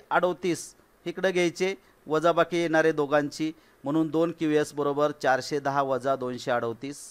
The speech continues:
म्हणून दोन क्यूएस बरोबर बहात्तर, दोनने बहात्तरला भागायचे, म्हणून क्यूएसचा वर्ग बरोबर छत्तीस, वर्गमूळ काढायचं, म्हणून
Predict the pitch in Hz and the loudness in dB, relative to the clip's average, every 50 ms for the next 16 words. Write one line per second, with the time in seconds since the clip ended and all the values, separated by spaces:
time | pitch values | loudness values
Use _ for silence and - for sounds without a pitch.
0 | - _ _ _ _ _ _ _ _ _ _ _ _ _ 131 139 151 151 151 143 | -20 _ _ _ _ _ _ _ _ _ _ _ _ _ -4 -2 -2 -2 2 2
1 | 156 156 156 151 - 151 139 143 143 139 - - 127 131 131 131 131 143 156 - | 2 2 0 -2 -4 -2 0 0 0 -2 -2 -6 -4 -4 -2 0 0 0 0 0
2 | - - _ - 117 123 123 127 117 - _ - 147 151 156 160 - _ _ _ | -4 -12 _ 0 2 4 4 4 0 -2 _ -2 0 0 0 -2 -8 _ _ _
3 | _ _ _ _ _ _ _ _ _ _ 127 123 139 139 139 139 143 147 143 131 | _ _ _ _ _ _ _ _ _ _ -8 -4 -2 -2 0 0 0 -2 0 0
4 | 135 131 131 131 - _ - 147 139 143 147 143 135 135 131 135 131 143 147 143 | 0 0 0 -2 -6 _ -2 -2 0 2 2 2 4 4 2 2 2 2 0 0
5 | - - 160 160 - - _ _ _ _ _ _ _ _ _ _ _ _ _ _ | 0 -2 -2 -2 -2 -10 _ _ _ _ _ _ _ _ _ _ _ _ _ _
6 | _ _ _ _ _ _ 127 127 139 143 139 135 - 143 131 135 135 135 131 - | _ _ _ _ _ _ -6 -4 -2 -2 -4 -4 -6 -6 -4 -2 -2 -2 -2 -2
7 | - 147 139 135 131 139 139 135 127 139 127 135 135 135 131 135 147 165 190 - | 0 0 0 2 2 0 -2 0 -2 0 0 2 2 2 4 4 2 2 2 -2
8 | _ _ _ _ _ _ _ _ _ _ _ _ _ _ _ _ _ _ _ _ | _ _ _ _ _ _ _ _ _ _ _ _ _ _ _ _ _ _ _ _
9 | - _ _ _ - - 135 120 120 _ - 151 160 160 - - - - _ _ | -20 _ _ _ -6 -4 -4 -4 -4 _ -4 -4 -4 -4 -8 -16 -18 -20 _ _
10 | _ _ _ _ _ 120 120 131 127 123 135 139 139 147 147 147 - 143 147 147 | _ _ _ _ _ -2 0 0 0 2 0 0 0 0 -2 0 2 2 4 4
11 | 147 151 139 - 160 165 165 165 - _ _ _ _ _ _ _ _ _ _ _ | 4 2 0 -2 -4 -4 -4 -4 -10 _ _ _ _ _ _ _ _ _ _ _
12 | _ _ _ 117 120 127 131 135 | _ _ _ -8 -6 -4 -4 -6